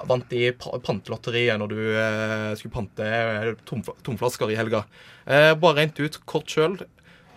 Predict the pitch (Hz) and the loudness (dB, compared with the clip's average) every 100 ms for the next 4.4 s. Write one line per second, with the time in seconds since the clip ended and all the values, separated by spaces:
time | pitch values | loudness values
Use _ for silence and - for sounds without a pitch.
0 | - 151 147 135 127 139 139 139 131 131 | -6 -6 -2 4 6 8 6 6 4 2
1 | 123 123 123 143 156 202 156 - 135 110 | 2 0 -2 -2 0 0 0 0 0 0
2 | 117 117 113 110 113 - - - - - | -4 -2 -2 -2 -4 -6 -8 -10 -12 -4
3 | 110 113 113 110 107 107 110 - 110 110 | -2 0 0 0 -2 -2 -6 -8 -6 -4
4 | 101 110 113 113 | -4 -4 -4 -6